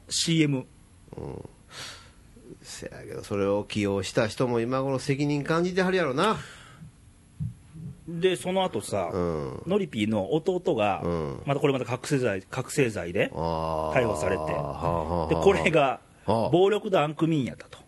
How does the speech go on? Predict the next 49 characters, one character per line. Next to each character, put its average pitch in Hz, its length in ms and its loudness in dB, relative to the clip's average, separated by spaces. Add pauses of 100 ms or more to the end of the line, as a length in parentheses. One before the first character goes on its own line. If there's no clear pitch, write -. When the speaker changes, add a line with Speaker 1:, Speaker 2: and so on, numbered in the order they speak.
(180)
Speaker 2:
は 147 120 6
い 185 100 6
や。 110 180 0 (1600)
Speaker 1:
弟 113 140 4
が。 113 80 4
Speaker 2:
ヤ 113 100 4
ー 107 80 2
さ 92 160 4
ん。 82 160 -6
Speaker 1:
弟 110 420 0
が。 85 140 -8 (160)
Speaker 2:
あ 69 920 -6 (480)
ー。 - 40 -6
い - 20 0
や、 85 160 0
そ 92 100 -4
の 90 120 0
ね、 110 400 0
や 98 80 -6
っ - 20 -6
ぱ 101 80 -4
り 90 60 -4
そ 151 220 0
う 151 60 -2
い 147 60 -2
う 147 220 -2
ね、 156 160 2
社 117 160 -2
会 117 240 2
的 123 240 -2
に 131 100 2
ね、 180 340 0
Speaker 1:
う 120 80 0
ん。 117 140 4
Speaker 2:
見 147 100 2
て 107 160 2
ね、 95 320 0
Speaker 1:
う 107 60 0
ん。 98 300 -2
Speaker 2:
そ 127 300 0
う - 20 2
い 131 40 2
う 127 60 0
ふ 120 120 -2
う 123 40 0
な 92 180 2
こ 110 220 -2
と 98 160 0
を 104 440 2